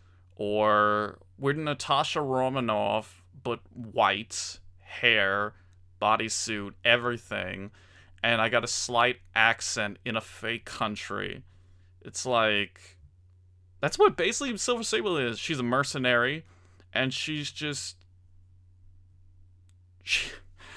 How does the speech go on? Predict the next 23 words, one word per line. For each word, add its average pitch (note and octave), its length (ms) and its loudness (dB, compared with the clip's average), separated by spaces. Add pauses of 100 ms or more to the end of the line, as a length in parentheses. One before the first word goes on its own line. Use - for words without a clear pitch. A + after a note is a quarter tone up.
(120)
she D#3+ 340 -6
is D3+ 260 -4
literal B2+ 800 0
whitewashed A2 1040 0 (180)
Black C3 320 2
Widow. C3 520 -2 (520)
<laughs> - 1040 -8
Not A2+ 280 6
of D#3+ 160 -2
that, E3 140 2
not D3+ 220 6
the, - 120 -6 (440)
not B2 460 4
the D3 80 -2
whitewash C#3 960 2 (180)
I B2 540 2 (380)
criticize A2 680 0
or A2+ 140 -2
others A#2 320 0
criticize G#2+ 500 -4
about. G#2 320 -2 (800)
Literal D3 840 4
white. A2 640 0